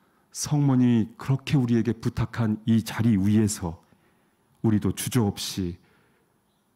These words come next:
고백했으면 좋겠습니다. 우리의 나약함을 보는 것이 아니라 우리의 사랑만을 가지고 주님께, 성모님께 이렇게 물었으면 좋겠습니다. "주님,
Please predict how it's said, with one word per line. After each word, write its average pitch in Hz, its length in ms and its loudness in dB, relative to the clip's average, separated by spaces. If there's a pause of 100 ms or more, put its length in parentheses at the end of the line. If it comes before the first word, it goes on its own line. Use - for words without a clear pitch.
(160)
고백했으면 104 720 0
좋겠습니다. 87 840 -4 (920)
우리의 110 300 2
나약함을 110 560 0
보는 101 240 0
것이 98 260 -4
아니라 87 440 -6 (960)
우리의 113 340 2
사랑만을 131 640 2
가지고 98 680 -8 (640)
주님께, 90 760 -2 (720)
성모님께 104 920 0 (140)
이렇게 98 380 -2
물었으면 95 520 0
좋겠습니다. - 760 -6 (720)
"주님, 101 500 2